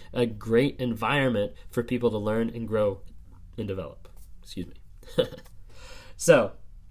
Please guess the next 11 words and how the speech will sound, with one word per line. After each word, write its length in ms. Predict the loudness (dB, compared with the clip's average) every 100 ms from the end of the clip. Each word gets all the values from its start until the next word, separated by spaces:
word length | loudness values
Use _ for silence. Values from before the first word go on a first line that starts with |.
| -20 -20 -20 -20 -20 -14 6
I 60 |
wanna 240 | 12 12 12
ask 260 | 8 8
you 60 | 6
today, 320 | 8 10 8 6 4
like, 280 | 8 8 6 0
do 120 | 4
you 200 | 6 8
know 200 | 8 8
your 160 | 10 8
limits? 500 | 8 6 4 -2 -8